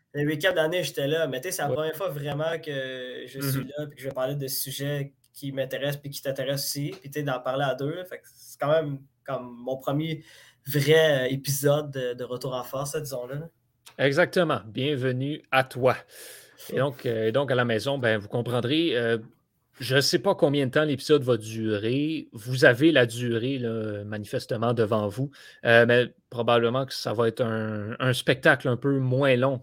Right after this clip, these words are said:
Speaker 2: qu'à l'habitude. On va plonger, euh, dans les sujets avec, euh, je veux parler de, de Formule un pour commencer. Euh, ça s'approche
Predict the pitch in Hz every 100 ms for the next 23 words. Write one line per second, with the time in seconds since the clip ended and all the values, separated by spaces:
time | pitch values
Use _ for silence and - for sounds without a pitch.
0 | _ - 127 120 117 - 120 120 123 -
1 | - - - - _ _ _ - 120 143
2 | 170 147 190 - _ - 113 110 131 165
3 | - 123 110 185 226 151 135 175 - 160
4 | 156 160 151 123 165 190 175 233 202 151
5 | 139 165 147 139 165 165 120 131 120 117
6 | - 170 147 113 - 131 120 113 - 113
7 | - 110 120 120 -